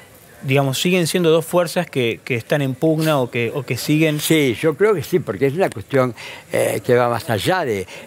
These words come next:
Speaker 2: de, de los papas, o, es una cuestión filo-, una cuestión filosófica. Es decir, la razón,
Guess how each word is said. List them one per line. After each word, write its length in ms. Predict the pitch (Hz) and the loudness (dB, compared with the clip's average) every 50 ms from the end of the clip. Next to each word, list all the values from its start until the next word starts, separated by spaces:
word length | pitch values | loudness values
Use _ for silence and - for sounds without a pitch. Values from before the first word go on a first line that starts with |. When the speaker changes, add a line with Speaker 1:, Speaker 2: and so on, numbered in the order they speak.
| - - | -16 -6
Speaker 2:
de, 340 | - 110 110 107 107 107 113 | -4 -4 -2 -2 -2 -4 -2
de 140 | 107 110 104 | -2 -2 -2
los 220 | 98 98 95 - | 0 -2 -4 -6
papas, 680 | - - - 120 127 131 127 - - 135 123 - - - | -6 -4 -2 -2 -2 -2 -4 -4 -6 -6 -6 -6 -8 -10
o, 120 | 113 110 | -10 -10
es 380 | 110 101 107 120 127 127 - - | -8 -8 -8 -6 -8 -8 -6 -6
una 100 | - - | -6 -6
cuestión 360 | 120 104 - 139 131 120 107 - - - - - | -6 -6 -2 -2 -2 -2 -2 -8 -14 -20 -14 -4
filo-, 260 | - 139 135 139 139 - 143 139 - | -2 0 0 0 0 0 -2 -2 0
una 320 | - 139 156 170 160 151 - - - - - - | -4 -4 -2 -2 -2 -2 -2 -6 -10 -12 -10 -4
cuestión 360 | - 135 - - 160 160 147 | -4 -4 -2 -2 -2 -2 -2
filosófica. 920 | - 151 139 135 123 - - - - - - - - - - - - 117 - - - - - - - - - - | -2 0 0 0 0 -2 -4 -4 -6 -6 -6 -10 -14 -12 -12 -12 -12 -12 -14 -18 -20 -20 -20 -20 -20 -20 -14 -4
Es 60 | - | -4
decir, 380 | 113 104 - - 127 101 98 - - - - - - - - - - - - - - - 240 240 247 - | -2 -2 0 0 -2 -2 -2 -6 -20 -20 -20 -20 -20 -20 -20 -20 -20 -20 -20 -20 -20 -18 -18 -12 -4 0
la 180 | 131 143 143 139 | 2 2 2 2
razón, 640 | 135 147 139 - - - 226 233 247 240 240 220 | 0 -2 -2 -2 -2 -2 0 0 -2 -4 -8 -10